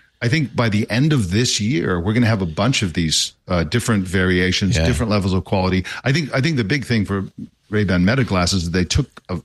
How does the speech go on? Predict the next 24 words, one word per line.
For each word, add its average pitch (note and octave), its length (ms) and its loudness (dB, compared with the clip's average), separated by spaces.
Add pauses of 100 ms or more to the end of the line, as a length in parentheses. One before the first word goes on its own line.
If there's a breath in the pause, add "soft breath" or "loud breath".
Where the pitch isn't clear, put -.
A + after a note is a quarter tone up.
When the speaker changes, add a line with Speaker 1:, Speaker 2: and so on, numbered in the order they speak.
Speaker 1:
a F2+ 80 -8
thing A2+ 300 2
that F#2 120 0
was F2+ 120 -2
already G2 200 2
kind F#2+ 180 -2
of D#2+ 80 0
out F2 200 0
there C3 140 2 (360 loud breath)
and G#2+ 80 0
they G#2+ 40 6
made G2+ 160 4
it E2+ 100 0
super G2+ 300 0
high E2+ 140 0
quality. G2 480 -2 (100)
The F#2+ 100 0
audio F2+ 340 2
is F2 140 -2
really F2 180 0
good. E2 240 -2
The E2 40 -2
microphone's D2+ 420 0
Speaker 2:
Right. D#2 60 -4